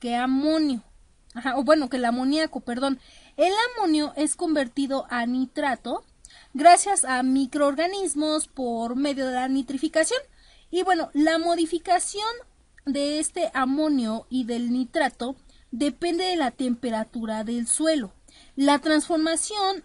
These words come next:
la, mm, pues se da más rápido cuando la temperatura está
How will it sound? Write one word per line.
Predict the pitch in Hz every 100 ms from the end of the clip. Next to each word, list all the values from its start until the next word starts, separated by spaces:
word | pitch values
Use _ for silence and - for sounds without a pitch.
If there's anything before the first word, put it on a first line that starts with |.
| -
la, | 285 277 277 277 269 269
mm, | 262 269 262 262 262 262 233 - _
pues | 320 320
se | 359
da | 427
más | 523 440
rápido | 330 - 254 320 - - - _
cuando | 294 285 277
la | 269 269
temperatura | 294 269 277 269 339 349 -
está | 269 - -